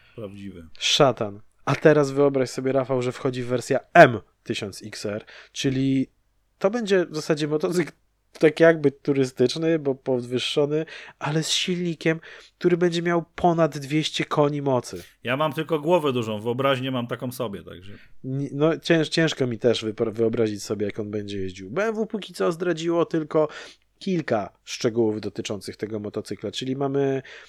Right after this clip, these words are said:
Speaker 2: silnik litrowy rzędowy o mocy, cytat, "ponad dwieście koni".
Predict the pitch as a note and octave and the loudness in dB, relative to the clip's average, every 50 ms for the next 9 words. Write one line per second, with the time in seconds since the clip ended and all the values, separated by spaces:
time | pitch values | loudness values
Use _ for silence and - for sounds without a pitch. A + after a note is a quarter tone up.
0 | - _ - A#2 A2+ - D3 C3 C3+ C3 C3 B2 B2 - - - B2+ D3+ - D3 | -20 _ -6 -6 -4 -2 -2 -2 -2 -4 -4 -6 -6 -8 -10 -6 -6 -6 0 0
1 | C#3+ A#2+ A#2+ B2 A#2 C3 B2 A#2 B2 A#2 A2 A2 B2+ D3 D#3+ D#3+ _ _ _ _ | 2 2 2 2 0 0 0 2 0 0 2 2 2 0 0 0 _ _ _ _
2 | _ _ - C3+ C3+ C3+ C3+ - - - C3 B2 B2+ - _ _ _ _ _ _ | _ _ -6 -4 0 0 -2 -2 0 0 0 0 0 -6 _ _ _ _ _ _
3 | _ _ _ - A2+ A2+ G#2 - - B2+ - B2+ A#2 - - _ _ _ - D3+ | _ _ _ -8 -8 -8 -6 -4 -6 -2 0 0 -2 -2 -6 _ _ _ 0 2
4 | C#3+ C3 B2 A2+ A2+ A2+ G#2+ G#2+ A2 G#2+ - - - G2+ - - F2 E2 E2 G2 | 2 2 2 0 -2 -4 -6 -4 -4 -4 -4 -4 -8 -10 -10 -10 -12 -12 -12 -14
5 | C3+ | -18